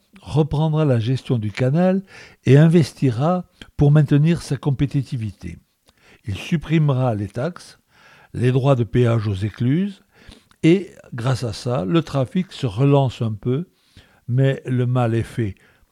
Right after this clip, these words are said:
L'État va aussi lancer des travaux de rénovation pour essayer de mettre le canal aux normes du gabarit Fraissinet. Le gabarit Fraissinet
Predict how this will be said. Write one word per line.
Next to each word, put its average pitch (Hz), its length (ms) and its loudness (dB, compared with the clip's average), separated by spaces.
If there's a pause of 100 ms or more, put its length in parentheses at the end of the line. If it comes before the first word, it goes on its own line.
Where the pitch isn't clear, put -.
(500)
L'État 139 540 0
va 117 280 0
aussi 135 360 0
lancer 120 320 -2
des 113 140 -4
travaux 127 360 -2
de 113 60 -2
rénovation 139 840 -2 (420)
pour 131 180 -2
essayer 147 340 0
de 147 100 -2
mettre 139 280 0
le 135 80 0
canal 170 460 -2 (380)
aux 139 160 2
normes 170 380 -2
du 131 140 -2
gabarit 135 460 0
Fraissinet. 98 760 -6 (1400)
Le 175 240 6
gabarit 165 480 4
Fraissinet 139 720 -2